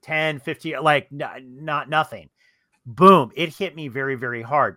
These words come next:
I had a relapse dream where I'd overslept on a Saturday, Christina. It was so bad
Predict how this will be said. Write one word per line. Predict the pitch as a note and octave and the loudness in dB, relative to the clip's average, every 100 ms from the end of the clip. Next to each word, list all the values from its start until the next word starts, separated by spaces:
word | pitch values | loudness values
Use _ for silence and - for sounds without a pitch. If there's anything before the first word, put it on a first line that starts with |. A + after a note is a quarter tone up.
| _ | _
I | C3 E3+ | 2 2
had | A3 B3 | 2 -2
a | G3 | -2
relapse | C#3+ D#3+ D3 B2 - | -4 0 2 0 -4
dream | C3 A#2 G#2 F#2 _ _ _ _ _ _ _ - | -8 -8 -8 -12 _ _ _ _ _ _ _ -8
where | C#3 C3+ | -4 -2
I'd | B2+ | -4
overslept | D3 E3 D#3 - D3+ C3+ B2+ | -4 -4 -4 -6 -6 -6 -6
on | A2+ | -10
a | |
Saturday, | G#2 B2+ A#2 G#2 | -6 -4 -4 -8
Christina. | F#2+ C3+ - C#3+ - | -12 -12 -10 -12 -8
It | D#3+ | -6
was | D#3 C#3 | -6 -8
so | - F3+ F3 | -4 2 4
bad | E3+ E3 A#2+ F2+ | 8 6 6 0